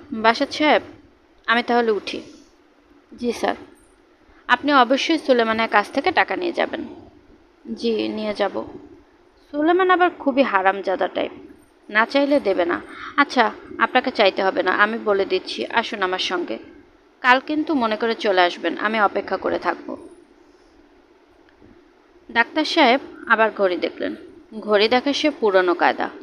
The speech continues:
প্রথমে রিস্টওয়াচ, তারপরে ভুরু কুঁচকে দেয়াল ঘড়ির দিকে তাকানো। বাসাদ সাহেব। জি স্যার। দেরি যখন হয়ে গেছে,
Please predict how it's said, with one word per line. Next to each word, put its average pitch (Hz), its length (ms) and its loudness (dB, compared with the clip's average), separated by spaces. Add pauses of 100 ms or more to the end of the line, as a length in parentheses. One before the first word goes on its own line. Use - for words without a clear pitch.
(140)
প্রথমে 190 380 -2
রিস্টওয়াচ, 233 500 0 (760)
তারপরে 190 500 0 (120)
ভুরু 202 240 2
কুঁচকে 208 520 -2 (280)
দেয়াল 185 280 4
ঘড়ির 165 300 0
দিকে 160 200 -4
তাকানো। 117 380 -4 (960)
বাসাদ 233 360 0
সাহেব। 294 340 4 (560)
জি 226 120 -4
স্যার। 226 240 0 (1040)
দেরি 240 260 2
যখন 330 300 2
হয়ে 247 240 4
গেছে, 277 480 2